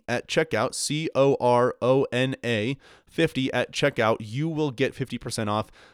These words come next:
of your order on that, and I'll put together a pretty awesome program for you. So, uh, make sure you check that out. And then if you enjoy this episode, spread the love, share it with your friends and family. Let them know that this is where they can go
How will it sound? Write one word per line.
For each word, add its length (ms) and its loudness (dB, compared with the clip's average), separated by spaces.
of 260 0
your 200 -2
order 300 0
on 220 -4
that, 160 0
and 80 -8
I'll 100 -4
put 220 -6
together 320 -2
a 60 -6
pretty 240 -4
awesome 300 -4
program 400 -6
for 160 -6
you. 180 -8
So, 280 0
uh, 160 2
make 200 0
sure 120 0
you 80 -2
check 240 0
that 160 4
out. 220 4
And 160 0
then 100 0
if 100 -4
you 120 0
enjoy 240 4
this 140 4
episode, 380 2
spread 220 0
the 80 0
love, 300 2
share 220 0
it 80 2
with 120 -2
your 80 -2
friends 300 -2
and 100 -6
family. 400 0
Let 260 2
them 200 4
know 200 2
that 120 2
this 160 0
is 100 -4
where 220 2
they 100 0
can 220 -6
go 340 6